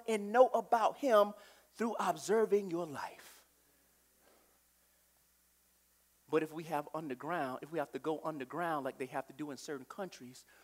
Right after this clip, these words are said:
or we have to hide our Bibles like they have to do in certain countries,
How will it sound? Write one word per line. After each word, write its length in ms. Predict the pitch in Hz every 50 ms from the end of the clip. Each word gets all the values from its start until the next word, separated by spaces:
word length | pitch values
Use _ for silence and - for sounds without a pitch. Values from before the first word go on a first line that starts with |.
| - -
or 80 | - 147
we 100 | 165 156
have 120 | 160 147
to 80 | - -
hide 320 | - - 180 175 165 160 -
our 180 | 156 147 139 123
Bibles 580 | - - 170 180 190 185 180 147 147 139 -
like 140 | 160 143 -
they 80 | 147 139
have 200 | - 165 151 -
to 60 | -
do 200 | 139 143 170 165
in 80 | 147 127
certain 260 | - - 165 143 127 -
countries, 600 | - - 247 233 - - - 139 135 - -